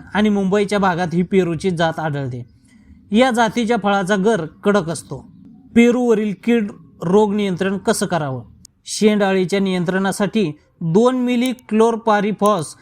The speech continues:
प्रति लिटर पाण्यात मिसळून फवारणी करावी. देवी रोग नियंत्रण कसं करावं?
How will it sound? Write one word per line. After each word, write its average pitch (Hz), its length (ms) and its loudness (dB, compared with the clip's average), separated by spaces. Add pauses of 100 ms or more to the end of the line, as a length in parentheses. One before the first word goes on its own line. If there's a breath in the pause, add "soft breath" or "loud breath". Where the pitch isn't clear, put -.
(260 soft breath)
प्रति 226 340 2
लिटर 226 240 0
पाण्यात 196 420 0
मिसळून 190 360 -2
फवारणी 165 380 0
करावी. 135 360 -4 (420)
देवी 220 360 2
रोग 254 200 0
नियंत्रण 240 400 -2
कसं 180 240 -2
करावं? 147 360 -4